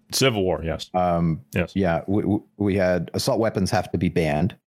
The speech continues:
Speaker 2: uh, claiming it worked before when they did it.
Speaker 1: Yeah, well,
Speaker 2: It
Speaker 1: that
Speaker 2: didn't,
Speaker 1: kind of
Speaker 2: by the way.
Speaker 1: follows along the line. C N N put out a headline yesterday that said that the State of the Union was going to showcase Biden's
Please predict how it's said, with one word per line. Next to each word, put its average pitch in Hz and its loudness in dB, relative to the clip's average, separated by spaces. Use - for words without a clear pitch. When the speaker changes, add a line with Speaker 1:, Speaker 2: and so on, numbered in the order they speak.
Speaker 2:
uh, 95 2
claiming 104 2
it 90 -4
worked 92 -2
before 85 0
when 80 0
they 80 2
did 71 -2
it. - -2
Speaker 1:
Yeah, 131 -4
well, 131 0
Speaker 2:
It - -4
Speaker 1:
that 139 0
Speaker 2:
didn't, 143 -4
Speaker 1:
kind 175 0
of - 0
Speaker 2:
by - 0
the 139 0
way. 127 2
Speaker 1:
follows 117 0
along 107 0
the 90 -2
line. 98 0
C 139 0
N 104 2
N 110 2
put 107 0
out 92 4
a - 0
headline 92 2
yesterday 95 2
that 87 0
said 95 2
that - -4
the 101 -2
State 143 0
of 98 0
the 104 0
Union 110 2
was 95 -2
going 110 0
to 92 0
showcase 127 0
Biden's 117 0